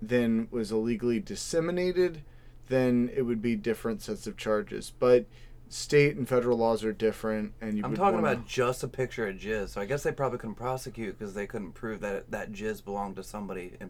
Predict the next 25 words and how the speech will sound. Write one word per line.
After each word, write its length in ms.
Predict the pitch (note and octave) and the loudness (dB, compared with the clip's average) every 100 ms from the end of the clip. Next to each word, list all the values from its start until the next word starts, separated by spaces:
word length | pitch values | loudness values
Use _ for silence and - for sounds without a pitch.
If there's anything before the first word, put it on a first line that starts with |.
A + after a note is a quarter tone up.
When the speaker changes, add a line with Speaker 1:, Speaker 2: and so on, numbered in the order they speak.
| G3 | 2
Speaker 1:
Well, 140 | G#3 | 12
they, 100 | G#3+ | 12
Speaker 2:
particular. 120 | G#3+ F#3+ | 12 12
Speaker 1:
they 100 | G3+ | 10
might 240 | A3 G#3+ | 10 8
be 140 | E3+ | 8
able 280 | D3+ F3+ D#3+ | 8 8 4
to, 260 | - B2 A2+ | 4 2 2
but 180 | G#2+ D3 | 8 10
I 80 | D#3+ | 12
don't 260 | F3 G3 F#3 | 10 8 6
know 140 | F3 | 4
that 180 | D#3 C3 | 6 4
jizz 320 | A#2+ C#3 B2+ | 4 2 2
would 140 | C3 A#2 | -2 -2
fall 460 | B2 A#2+ B2 A#2+ | 2 4 6 4
u-, 140 | B2 A#2+ - | 0 -4 -2
under, 580 | B2 A#2+ A#2+ A#2 A2 - - - - - - - - - - - - D3 | 0 2 4 4 4 0 -12 -20 -20 -20 -20 -20 -20 -20 -20 -20 -2 8
I 100 | D3 | 10
don't 180 | D#3 | 10
know 140 | D3 C#3+ | 10 8
that 200 | C3+ A2 | 8 2
the 160 | B2 | 2
fluid 420 | A2 - C3+ C#3 C3+ | 2 0 0 2 2
itself 600 | B2 - B2+ C3 C3 | 2 2 4 4 0